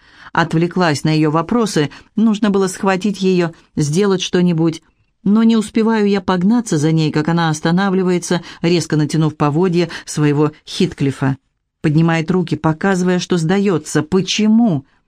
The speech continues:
А потом я вижу впереди двух наших с оружием, направленным на Хитклифа.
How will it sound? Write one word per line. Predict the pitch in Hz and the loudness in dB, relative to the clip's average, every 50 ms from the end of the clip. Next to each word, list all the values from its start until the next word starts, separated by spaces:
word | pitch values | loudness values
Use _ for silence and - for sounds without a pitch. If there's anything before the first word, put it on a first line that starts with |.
| _ _ _ _ _ _ _ _ _ _ _ | _ _ _ _ _ _ _ _ _ _ _
А | 165 170 | -2 0
потом | 175 190 196 - 240 226 | 0 0 0 2 2 2
я | 208 185 180 | 2 2 2
вижу | 170 175 160 156 160 | 2 0 0 0 -2
впереди | 151 - - 165 170 165 165 185 | -2 -2 0 0 0 0 0 0
двух | 165 147 151 147 - - | 0 0 0 0 0 0
наших | 185 196 185 - - 165 160 - _ _ _ _ _ - | 0 0 0 -2 -2 -4 -4 -6 _ _ _ _ _ -10
с | - - | -4 -2
оружием, | 165 156 170 185 185 - 185 180 175 170 170 | 0 2 2 2 0 0 0 0 0 2 0
направленным | 160 156 156 - 170 170 160 160 160 160 165 160 160 | 0 0 0 0 0 0 2 2 0 2 2 2 2
на | 165 165 | 0 0
Хитклифа. | 160 - - 175 170 - - 160 160 156 160 156 156 | -2 -2 -4 -4 -2 -2 -2 -2 0 0 0 0 0